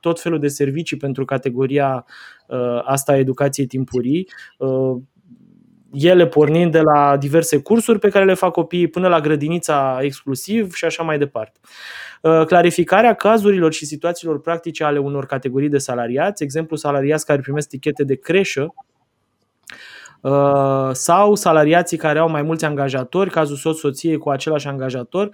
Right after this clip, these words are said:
și alte situații practice de genul ăsta, unde ar fi fost nevoie să, uh, apară clarificări. La fel, ar fi fost nevoie de fracționarea plafonului de o mie cinci sute de lei pe copil între angajatorii părinților și sau între angajatorii aceluiași părinte. Mă rog, înțelegeți,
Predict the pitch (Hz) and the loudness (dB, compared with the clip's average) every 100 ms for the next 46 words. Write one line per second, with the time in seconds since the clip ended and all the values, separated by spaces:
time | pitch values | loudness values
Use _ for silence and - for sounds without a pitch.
0 | - - - 233 233 226 - 185 190 165 | -14 -20 -4 -2 0 0 -2 0 0 0
1 | 165 165 151 143 147 143 139 143 123 123 | 0 0 0 -4 -2 0 0 -2 -4 -6
2 | 147 185 175 - 139 170 160 135 151 185 | -2 0 0 -2 -4 -4 -2 -2 2 2
3 | 170 165 180 175 - - _ - 143 139 | 0 2 0 0 -14 -20 _ 2 4 6
4 | 135 135 127 - 139 147 147 147 139 131 | 4 2 0 -2 -2 0 0 2 0 -2
5 | 143 131 127 120 - 175 220 - - - | -2 -2 -4 -8 -4 -2 -2 -6 -20 -20
6 | _ 160 156 - 294 233 190 170 208 196 | _ 0 2 4 6 4 2 -2 0 0
7 | 165 190 175 170 147 160 175 180 151 143 | 0 0 0 -2 -4 -4 0 0 0 -4
8 | 170 170 156 151 165 165 165 156 147 143 | -2 -2 2 2 2 -2 -4 -4 -2 0
9 | 156 156 143 139 175 165 147 147 143 139 | 0 -2 -2 -2 -2 -2 -2 -4 -4 -4
10 | 139 127 190 185 - 143 147 139 160 190 | -4 -2 -2 -2 -2 -2 -2 -4 -4 -4
11 | - 180 175 165 151 143 139 131 135 - | -4 -8 -4 -4 -4 -6 -6 -4 -6 -4
12 | 160 127 - 147 127 - 151 208 247 196 | -4 -4 -4 -4 -6 -6 -6 0 4 4
13 | 143 208 208 160 127 127 | 4 2 4 4 2 -2